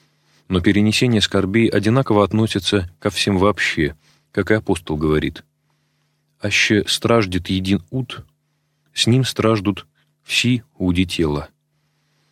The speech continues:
Аще ли почитается и славится един уд, с ним радуются все уди».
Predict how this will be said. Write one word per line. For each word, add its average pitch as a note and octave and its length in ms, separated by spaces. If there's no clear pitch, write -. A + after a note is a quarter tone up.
Аще A#2 240
ли C3 100
почитается C3 680
и - 20
славится A2+ 640
един F2 360
уд, F2 300
с - 140
ним C3 220
радуются F#2 680
все F2 420
уди». E2 420